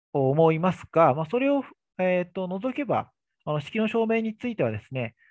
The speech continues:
あの、特段難しいところはなかったんじゃないかなと思います。はい、まあ、順を追ってですね、ただ、まあ、あの、分かりづらいというところについては、えー、何度も何度も確認していただいて、えーっと、まあ、いつも言ってることですけども、完璧に理解して、えー、進んでいただきたいかなと思います。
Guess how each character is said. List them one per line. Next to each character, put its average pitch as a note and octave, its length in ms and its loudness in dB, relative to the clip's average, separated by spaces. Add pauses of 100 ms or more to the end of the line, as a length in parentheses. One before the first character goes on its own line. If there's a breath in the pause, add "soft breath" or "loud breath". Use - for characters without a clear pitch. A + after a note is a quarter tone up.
あ D3+ 100 0
の、 B2 460 0
特 E3+ 160 -2
段 F#3+ 180 4
難 F3 120 -2 (180)
し G3+ 220 -4
い F#3 60 -6
と F#3+ 100 -4
こ G3+ 120 -4
ろ G3 60 2
は D#3 100 2
な D#3+ 140 -2
か E3 80 -4
っ - 80 -6
た C3 80 -6
ん B2 40 -8
じ B2 60 -8
ゃ - 20 -6
な B2 100 -4
い B2 60 -8
か C3+ 100 -6
な F3+ 200 0
と D#3 120 -6
思 A#2 120 -4
い A#2+ 40 -8
ま A#2+ 100 -4
す。 - 220 -14 (420 loud breath)
は D3 140 2
い、 C3+ 60 0
ま D3 80 4
あ、 C3+ 40 6
順 E3+ 200 2
を F#3 40 4
追 - 40 2
っ F3+ 40 -2
て F3+ 80 2
で C3 80 4
す - 80 -4
ね、 C3+ 180 0 (200 soft breath)
た G3+ 80 -2
だ、 G3 60 4
ま E3 100 6
あ、 D3 120 2
あ D3+ 40 2
の、 C#3 180 0
分 C#3 120 0
か F3+ 60 2
り F3+ 60 2
づ F3+ 80 0
ら G#3+ 60 6
い F#3+ 60 4
と D3+ 60 -10
い - 20 -8
う - 20 -14
と C#3+ 100 -6
こ D3+ 100 -4
ろ D3+ 80 -6
に C#3 60 -10
つ D#3+ 100 -8
い D3+ 80 -2
て D3+ 100 -2
は、 D3+ 260 4
え D3 40 -4
ー、 C3 80 0
何 C#3 120 -2
度 B2+ 80 -6
も B2+ 80 -6
何 C#3 120 -4
度 A#2 80 -8
も A#2+ 140 -12
確 C3 240 -2
認 C#3 180 -2
し - 60 -12
て C3 120 -8
い B2 40 -8
た B2+ 120 0
だ A#2+ 100 4
い B2 80 0
て、 - 260 2 (280 soft breath)
え A#2 280 2
ー A2 40 -8
っ - 40 -20 (100)
と、 - 280 -12
ま B2 80 -6
あ、 - 20 -4
い C3 80 -8
つ - 40 -14
も B2+ 60 -6
言 A2 60 -6
っ - 20 -12
て C#3+ 80 2
る C3+ 60 0
こ D#3+ 60 2
と F3 60 4
で D3 60 4
す - 60 -6
け A#2 80 -2
ど A#2+ 80 -2
も、 D3 240 0 (200 soft breath)
完 C3+ 140 -2
璧 C3+ 180 -2
に C#3 80 -2
理 C3 60 -6
解 A#2 180 0
し A2+ 60 -4
て、 G3 300 0
え A#2+ 80 -6
ー、 - 100 -10
進 A2+ 140 -12
ん A2+ 40 -8
で A2 60 -6
い G#2+ 60 -6
た B2+ 100 -6
だ A#2 100 0
き - 60 -14
た C3+ 100 4
い A#2+ 60 2
か C3 100 -2
な F#3+ 120 4
と - 240 -10
思 B2 160 -4
い B2+ 40 -2
ま D#3+ 140 2
す。 - 140 -10